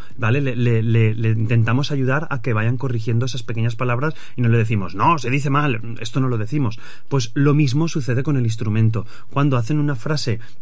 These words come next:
que no les ha salido del todo correcta, pues el papá o la mamá se la puede repetir con el instrumento y vamos, y vamos enseñando. ¿Veis ahí un poco la similitud?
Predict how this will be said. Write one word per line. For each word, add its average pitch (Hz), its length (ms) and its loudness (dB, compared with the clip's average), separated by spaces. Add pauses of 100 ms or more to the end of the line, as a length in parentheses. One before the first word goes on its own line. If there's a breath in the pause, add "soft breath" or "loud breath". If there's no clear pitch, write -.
que 120 100 0
no 107 240 2
les 123 160 2
ha 131 60 0
salido 127 300 0
del 98 180 -2
todo 110 240 -2
correcta, 147 500 -2 (240 loud breath)
pues 117 380 0
el 113 140 0
papá 104 280 0
o 131 100 4
la 131 140 2
mamá 139 320 2
se 139 180 -4
la 110 140 -2
puede 110 240 2
repetir 113 460 -2
con 139 160 0
el 120 80 2
instrumento 107 600 0 (280 loud breath)
y 123 100 0
vamos, 123 400 2
y 127 80 -2
vamos 120 380 2
enseñando. 107 580 -2
¿Veis 123 180 0
ahí 147 120 0
un 135 80 0
poco 139 180 -2
la 123 140 -2
similitud? 113 500 -2